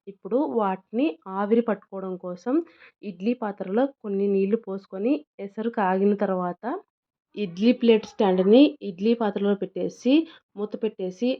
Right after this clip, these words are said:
మనం నార్మల్గా ఇడ్లీ ఉడికించుకుంటాం కదా, అలాగే ఒక ఐదు నిమిషాలు ఉడికించుకుంటే సరిపోతుందండి.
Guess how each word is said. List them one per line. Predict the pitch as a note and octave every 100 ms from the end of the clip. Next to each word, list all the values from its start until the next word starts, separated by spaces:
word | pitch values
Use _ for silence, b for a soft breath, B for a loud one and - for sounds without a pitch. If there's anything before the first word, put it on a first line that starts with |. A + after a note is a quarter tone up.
| -
మనం | G#3 G3+
నార్మల్గా | G3 F#3 G3 A3+ G#3+ A#3 C4
ఇడ్లీ | G#3+ - G#3
ఉడికించుకుంటాం | A3 G3+ G3+ G3 - G3 F#3+ F#3
కదా, | F3 F3+ B3+ C4
అలాగే | G3 F#3 F#3 G#3+ F#4 - _ _ -
ఒక | G3 - F#3+
ఐదు | G3+ A3 A3+
నిమిషాలు | G#3 G3+ A#3+ B3
ఉడికించుకుంటే | A3+ G3+ G#3 G3 - G3+ A3+
సరిపోతుందండి. | A3 F#3+ F#3 F#3 - F#3+ F#3 F3+ F#3